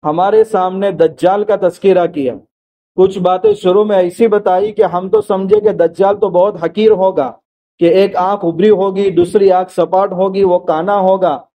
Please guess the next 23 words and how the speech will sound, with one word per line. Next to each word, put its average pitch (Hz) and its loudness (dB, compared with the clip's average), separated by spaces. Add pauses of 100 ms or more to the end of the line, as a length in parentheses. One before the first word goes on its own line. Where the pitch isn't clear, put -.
(760)
लेकिन 165 0
उसके 170 -2
बाद 208 -2
अल्लाह 208 -4
के 220 -4
नबी 202 -4
सल्लल्लाहु 196 -2
अलैहि 190 -2
वसल्लम 185 -2
ने 208 0
कुछ 208 -2
हालात 180 -4
दज्जाल 170 0
के 196 0
बारे 175 -2
में 190 -2
ऐसे 170 2
बताए 175 -2 (340)
कि 156 0
हमारे 180 -2
दिल 208 2
दहल 175 -2
गए 127 -6